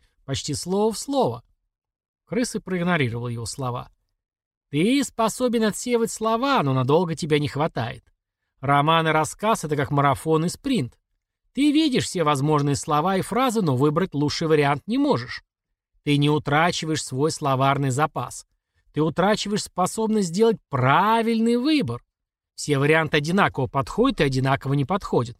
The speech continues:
Печальная картина. Ты как машина с мощным двигателем, но разбитой коробкой передач". Дрю закрыл глаза, сжав веки так сильно, что перед ним поплыли яркие пятна.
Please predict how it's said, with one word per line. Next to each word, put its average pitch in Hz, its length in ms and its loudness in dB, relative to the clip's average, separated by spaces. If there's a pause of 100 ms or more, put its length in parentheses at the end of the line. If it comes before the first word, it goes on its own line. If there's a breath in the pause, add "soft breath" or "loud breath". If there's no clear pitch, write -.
(380)
Печальная 269 420 -2
картина. 247 520 -4 (360 soft breath)
Ты 311 260 4
как - 180 -4
машина 233 400 2
с - 100 -8
мощным 233 380 0
двигателем, 190 580 0
но 208 240 2
разбитой 175 460 0
коробкой 139 400 0
передач". 151 520 -6 (1600)
Дрю 185 220 0
закрыл 277 320 -2
глаза, 175 500 0
сжав 143 340 -2
веки 147 240 -4
так 135 240 -4
сильно, 240 320 -6
что - 160 -10
перед 131 240 -2
ним 185 160 0
поплыли 135 420 -2
яркие 131 400 -2
пятна. 131 500 -8